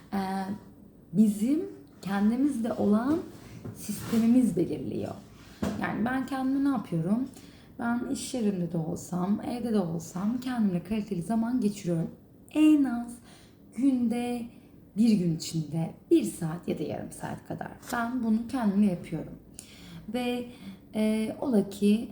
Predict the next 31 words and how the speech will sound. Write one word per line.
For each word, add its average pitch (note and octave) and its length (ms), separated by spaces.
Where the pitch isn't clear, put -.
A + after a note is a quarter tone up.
erkek G#3 380
arkadaşım E3+ 520
yanıma F3 260
geldi - 360
ya G3+ 60
da G3+ 100
ben F3+ 100
onun D#3+ 220
yanına D3+ 260
gittim. - 460
Bir G#3+ 160
günümüz F3+ 680
birlikte F3 300
geçiyor. A#3 540
Bence A#3+ 320
yine G#3+ 500
de D#3+ 200
bir D4+ 120
saat D#3+ 480
kadar G3 460
kendimizle F#3+ 580
ayrı F3 360
zaman F#3 380
geçirmeliyiz - 840
dediğimde G3 600
ilk - 140
önce G#3+ 200
bir G#3 200
anlam F3 400
veremiyor. E3+ 380
Yani E3 380